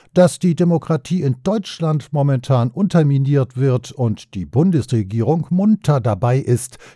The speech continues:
die Checks and Balances des Grundgesetzes auszuhebeln, findet indes gar keine Beachtung.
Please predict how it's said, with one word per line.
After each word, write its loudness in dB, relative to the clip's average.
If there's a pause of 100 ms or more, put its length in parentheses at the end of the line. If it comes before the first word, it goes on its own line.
(120)
die -4
Checks -4
and -8
Balances -2
des -8
Grundgesetzes -2
auszuhebeln, 0 (300)
findet 0
indes 0
gar -4
keine -12
Beachtung. -12